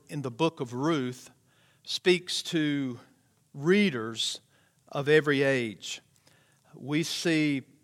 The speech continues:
in a profound way theology put together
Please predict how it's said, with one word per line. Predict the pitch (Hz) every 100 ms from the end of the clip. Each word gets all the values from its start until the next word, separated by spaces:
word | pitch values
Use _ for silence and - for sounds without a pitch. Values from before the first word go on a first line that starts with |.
| _ -
in | 139
a | 127
profound | - 143 - 165 170 165 143 -
way | 139 147 160 151 135 131 - _ _ _ _ _ _
theology | - 180 165 190 175 147 131 135 - _ _ _ -
put | 170
together | - 147 147 139 139 143